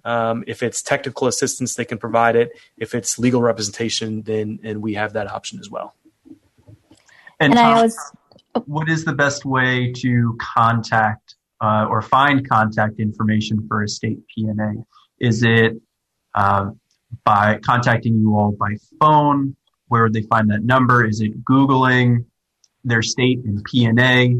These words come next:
Speaker 2: or checking the N D R N website? What would you recommend for individuals to do?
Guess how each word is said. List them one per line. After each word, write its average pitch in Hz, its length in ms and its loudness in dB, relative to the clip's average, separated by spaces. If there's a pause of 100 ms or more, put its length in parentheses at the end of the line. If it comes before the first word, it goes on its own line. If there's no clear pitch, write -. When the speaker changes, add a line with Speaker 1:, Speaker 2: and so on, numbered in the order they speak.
(120)
Speaker 2:
or 107 360 0 (440)
checking 123 420 0
the 113 120 2
N 120 160 4
D 117 160 2
R 113 240 4
N 120 200 4
website? 127 500 0
What 135 100 0
would 135 140 0
you 127 100 0
recommend 107 560 0
for 107 140 0
individuals 110 600 -4
to 113 120 -6
do? 107 340 0